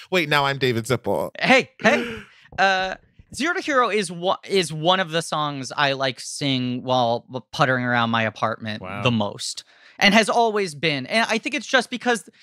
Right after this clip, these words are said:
Speaker 2: the, the, the lyrics are so jokey that they're wedged in my brain forever.
Speaker 1: It's a top to
Speaker 2: I
Speaker 1: bottom
Speaker 2: remember
Speaker 1: showstopper. Like, the first time you
Speaker 2: Yeah.
Speaker 1: hear it, you're just hit with, like, the velocity of, like,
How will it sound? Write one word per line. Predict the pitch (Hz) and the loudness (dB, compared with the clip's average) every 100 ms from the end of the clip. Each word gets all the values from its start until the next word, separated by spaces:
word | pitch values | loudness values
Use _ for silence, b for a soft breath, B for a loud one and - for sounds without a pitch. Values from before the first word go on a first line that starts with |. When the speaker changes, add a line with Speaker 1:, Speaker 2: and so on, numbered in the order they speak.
| b - | b 0
Speaker 2:
the, | 220 - 165 | 0 -2 -6
the, | 208 165 - _ _ - | -4 -4 -8 _ _ -4
the | 208 | -2
lyrics | 220 262 285 - | 0 -2 -4 -6
are | 208 | -8
so | - 233 | -4 -4
jokey | 151 156 214 - 196 | 0 2 2 0 -4
that | 160 151 | -4 -2
they're | 165 143 | 0 0
wedged | 123 165 175 196 | 2 2 2 -2
in | 190 | 0
my | 165 | 0
brain | 127 135 151 151 | 0 -2 -2 -4
forever. | - 135 214 | -4 -2 2
Speaker 1:
It's | 139 | 2
a | 135 - | 2 2
top | - 220 240 | 6 4 4
to | 269 | 2
Speaker 2:
I | 180 | 2
Speaker 1:
bottom | - 233 | 2 -2
Speaker 2:
remember | 190 214 180 | 0 0 2
Speaker 1:
showstopper. | 175 190 190 190 208 208 202 | 2 2 0 -2 -2 -2 -2
Like, | 190 160 | -2 -2
the | 170 | -2
first | 196 208 - | 0 0 0
time | 208 | 0
you | 196 | 2
Speaker 2:
Yeah. | 165 | 4
Speaker 1:
hear | 147 151 | 4 4
it, | 170 185 151 | 2 0 -4
you're | 151 160 | 2 2
just | 156 156 | 2 0
hit | 170 165 | 0 2
with, | 156 147 147 | 2 2 2
like, | 139 135 123 | 2 0 -2
the | 120 | 0
velocity | 127 120 117 - 147 135 127 | 2 2 2 -2 -4 -2 0
of, | 113 117 | 0 0
like, | 113 - | 0 -2